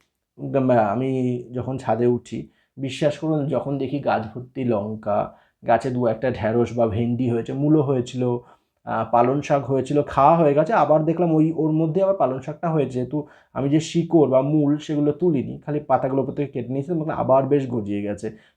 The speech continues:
বেগুন গাছ হয়েছে দেখছি, প্রচুর ফুল গাছ, আবার লাগাবো অনেক কিছু। তো বেশ ভালো লাগে মনটা, সারাদিন এইভাবেই কেটে যায় নিজের সময়,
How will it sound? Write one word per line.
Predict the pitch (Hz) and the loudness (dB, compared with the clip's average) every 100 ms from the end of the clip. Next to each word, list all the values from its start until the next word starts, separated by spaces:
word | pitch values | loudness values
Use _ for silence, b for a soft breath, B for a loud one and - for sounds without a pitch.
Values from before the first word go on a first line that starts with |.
| - | -4
বেগুন | 143 143 139 | -2 0 4
গাছ | 143 135 | 2 2
হয়েছে | 127 120 | -2 -2
দেখছি, | 127 110 110 123 117 - _ | -4 -4 -6 -10 -10 -12 _
প্রচুর | - 131 139 | -14 -8 -8
ফুল | 120 - 127 | -8 -6 -4
গাছ, | 123 120 - | 0 0 0
আবার | 143 175 | 2 4
লাগাবো | 156 123 127 131 | 6 4 4 2
অনেক | 123 120 113 | 0 -2 -6
কিছু। | 113 107 135 - _ _ _ - | -12 -14 -18 -20 _ _ _ -4
তো | 165 | 0
বেশ | 160 196 190 | 2 2 2
ভালো | 151 190 | 2 4
লাগে | 190 175 160 | 6 6 4
মনটা, | 151 143 135 139 170 - _ _ _ _ _ _ _ _ _ | 2 0 0 -4 -6 -12 _ _ _ _ _ _ _ _ _
সারাদিন | - 139 143 151 | -2 4 6 6
এইভাবেই | 151 139 131 143 | 4 2 2 0
কেটে | 147 143 135 | 0 0 2
যায় | 139 135 | 2 2
নিজের | 127 135 | 0 -2
সময়, | 135 139 113 120 | -4 -4 -2 -4